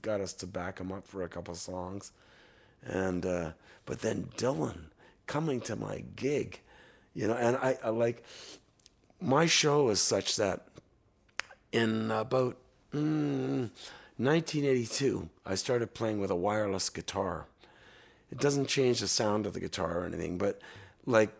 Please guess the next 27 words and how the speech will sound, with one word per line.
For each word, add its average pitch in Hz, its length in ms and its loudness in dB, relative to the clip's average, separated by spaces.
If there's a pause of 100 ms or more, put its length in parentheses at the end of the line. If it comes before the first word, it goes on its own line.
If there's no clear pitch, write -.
(160)
like 104 140 2
I 120 60 0
said, 113 320 2 (140)
from 120 240 0
learning 135 240 4
from 120 160 -2
Bo 110 140 2
Diddley, 110 320 2
I 101 60 2
wanted 113 260 0
to 107 60 -2
be 104 160 0
an 104 80 2
entertainer. 104 760 -2 (500)
And 104 520 0
so 120 200 0
I 135 100 4
had 160 140 2
to 147 80 0
develop 117 600 2
my 101 220 0
own 202 380 6
thing, - 380 -2
you 101 100 0
know, 107 160 2
other 120 220 0
than 113 360 -2